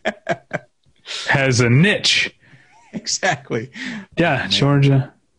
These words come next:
Speaker 2: Um, oh man, now I
Speaker 1: He
Speaker 2: feel
Speaker 1: was
Speaker 2: like
Speaker 1: in,
Speaker 2: I, I need to
Speaker 1: he's
Speaker 2: find
Speaker 1: in
Speaker 2: one more.
Speaker 1: Homeward Bound Two, Lost in San Francisco. He's in
Speaker 2: Well.
Speaker 1: a movie called City Scrapes Los Angeles. Uh,
Speaker 2: Okay,
Speaker 1: man,
Speaker 2: so
Speaker 1: oh,
Speaker 2: it's
Speaker 1: man. He was on L A Law.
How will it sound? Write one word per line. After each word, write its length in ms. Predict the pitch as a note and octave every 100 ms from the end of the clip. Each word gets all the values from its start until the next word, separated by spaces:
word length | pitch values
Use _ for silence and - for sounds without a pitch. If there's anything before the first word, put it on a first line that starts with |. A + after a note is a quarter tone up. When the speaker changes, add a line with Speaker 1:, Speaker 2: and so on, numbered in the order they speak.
| _ _ _ _ _ _ -
Speaker 2:
Um, 680 | B2 A#2 A#2 A2+ A#2 A#2 A2+
oh 140 | C3 A#2+
man, 240 | A#2+ A2+
now 100 | C3
I 120 | C3+ C3+
Speaker 1:
He 80 | C#3
Speaker 2:
feel 100 | C#3
Speaker 1:
was 80 | C#3+
Speaker 2:
like 100 | D3
Speaker 1:
in, 80 |
Speaker 2:
I, 180 | C3 G2+ - -
I 60 |
need 200 | B2+ B2+
to 60 | A#2
Speaker 1:
he's 100 | F3+
Speaker 2:
find 120 | -
Speaker 1:
in 40 |
Speaker 2:
one 80 | -
more. 100 | G3
Speaker 1:
Homeward 220 | A#3 A#3+ F3+
Bound 280 | G3 F#3
Two, 240 | - E3+ E3+
Lost 340 | E3+ E3 F3
in 100 | E3+
San 240 | - D#3+ D3
Francisco. 720 | C#3+ C3 C3 - A2 G#2 C3+ - -
He's 280 | - D#3 C#3
in 80 | C#3
Speaker 2:
Well. 100 | C3
Speaker 1:
a 40 |
movie 260 | D3+ D#3 D3
called 260 | C#3+ C#3
City 240 | - F3 F#3
Scrapes 420 | - D3+ C#3+ -
Los 240 | C3 A#2+
Angeles. 600 | C3+ C3 A2 F2 G#2+ - - - - D#3+ -
Uh, 600 | B2 B2+ A#2+ A#2+ A#2+ A#2+ _ -
Speaker 2:
Okay, 180 | C#3+ C3
Speaker 1:
man, 80 | A#2
Speaker 2:
so 140 | C#3+
Speaker 1:
oh, 40 | C3
Speaker 2:
it's 300 | B2+ - -
Speaker 1:
man. 80 | - _ _ _
He 100 | -
was 140 | D#3 E3
on 160 | D#3
L 240 | D3 E3 E3+
A 100 | D#3+
Law. 480 | B2+ B2 C3+ F3+